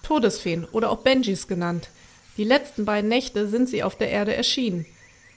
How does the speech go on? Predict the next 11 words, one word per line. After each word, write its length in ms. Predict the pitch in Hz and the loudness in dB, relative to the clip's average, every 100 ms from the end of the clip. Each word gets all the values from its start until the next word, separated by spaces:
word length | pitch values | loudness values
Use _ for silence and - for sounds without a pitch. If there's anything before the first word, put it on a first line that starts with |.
| - | -12
"Sind 240 | - 190 | -4 2
das 160 | 226 233 | 2 2
diese 220 | 214 185 | -4 -2
Geisterwesen, 880 | - 117 170 - 233 254 262 277 277 | 2 2 2 2 2 4 2 0 -2
über 180 | 214 202 | 0 0
die 120 | 202 | 0
überall 280 | 190 240 208 | 2 2 4
im 160 | 190 | 0
Fernsehen 480 | - 185 214 220 196 | 2 2 2 2 0
berichtet 460 | 170 180 - 302 320 | 0 -4 -4 -6 -2
wird?", 320 | 311 381 | -2 -2